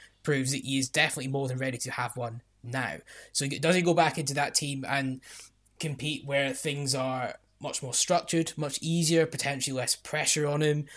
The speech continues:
Um, it would be really fascinating to see what he can do. One of the, the weird quirks with Solberg, and it's a random thing to bring up potentially, but I'm a stats man, but he's never ever won a stage of the W R C, which I always think is crazy when you think about it. I mean, get, think about how many he's won in Rally <laughs> Two this year,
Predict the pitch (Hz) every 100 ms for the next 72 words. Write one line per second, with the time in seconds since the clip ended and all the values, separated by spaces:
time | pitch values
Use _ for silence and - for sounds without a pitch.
0 | - - 139 135 135 135 160 143 151 151
1 | 185 185 160 156 - 127 - 139 139 131
2 | 131 135 117 156 123 120 170 180 165 -
3 | 143 131 151 135 151 156 - 143 131 113
4 | - 117 127 - 131 151 143 131 135 127
5 | 123 123 135 _ _ - _ - - 135
6 | - - 120 120 131 123 - 143 135 -
7 | - - - - - 156 131 170 185 190
8 | 156 165 135 127 131 143 135 127 127 127
9 | 120 120 - 156 - _ _ _ - 156
10 | 170 214 208 185 165 139 131 _ - -
11 | 175 190 175 135 - 135 135 165 165 135
12 | 110 110 - 139 151 - 160 175 - 180
13 | 175 - 175 170 165 151 127 151 147 135
14 | 143 127 120 139 175 160 120 - - -